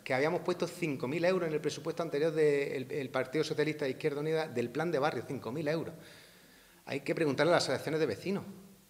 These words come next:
que venían de tres años sufriendo un gobierno que no les hacía caso, y a ver si a, ellos hoy, a día de hoy trasladan esa misma queja. Por tanto, eh, que se acerquen más a la realidad y menos a los papelitos, porque está muy bien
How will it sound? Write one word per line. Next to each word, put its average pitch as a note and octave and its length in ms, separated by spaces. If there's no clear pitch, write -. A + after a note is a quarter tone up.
que C#3+ 140
venían C#3+ 340
de D3 160
tres E3+ 280
años F#3+ 300
sufriendo F3+ 680
un G3 120
gobierno E3+ 440
que E3 80
no D3+ 80
les F3 120
hacía E3+ 320
caso, F3 340
y B2+ 140
a A#2+ 80
ver C#3 100
si F3+ 140
a, F3 280
ellos F#3+ 380
hoy, E3 180
a D#3 140
día F3+ 120
de E3 60
hoy F3 80
trasladan E3 380
esa D#3+ 180
misma E3 300
queja. F3+ 300
Por A2+ 140
tanto, E3+ 360
eh, - 160
que D#3 100
se - 100
acerquen F3+ 360
más D#3+ 140
a E3 40
la C#3+ 120
realidad C3+ 400
y C3 80
menos C3+ 440
a C#3+ 500
los C3 220
papelitos, A2 640
porque A#2+ 240
está D#3+ 160
muy E3 120
bien D#3+ 340